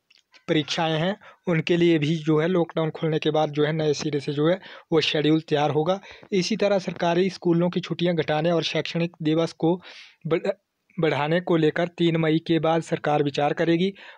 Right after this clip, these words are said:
बारहवीं की वोके-, वोकेशनल और कंप्यूटर विषय की परीक्षाओं के लिए स्कूल शिक्षा बोर्ड की सीबीएसई से चर्चा करने के बाद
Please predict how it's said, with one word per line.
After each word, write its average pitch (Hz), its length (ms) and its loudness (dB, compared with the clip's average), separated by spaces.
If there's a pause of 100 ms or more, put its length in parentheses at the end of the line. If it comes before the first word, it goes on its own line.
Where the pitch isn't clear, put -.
(120)
बारहवीं 202 380 2
की 180 180 -2
वोके-, 165 320 0 (200)
वोकेशनल 175 600 -2
और 165 260 0
कंप्यूटर 165 380 0
विषय 170 300 0
की 175 240 -2 (300)
परीक्षाओं 165 580 0
के 165 200 0
लिए 135 280 0 (380)
स्कूल 180 280 2
शिक्षा 180 340 -2
बोर्ड 165 280 2
की 170 240 -2
सीबीएसई 160 600 -2
से 175 220 0
चर्चा 160 360 -4
करने 156 260 -2
के 156 120 -2
बाद 156 200 0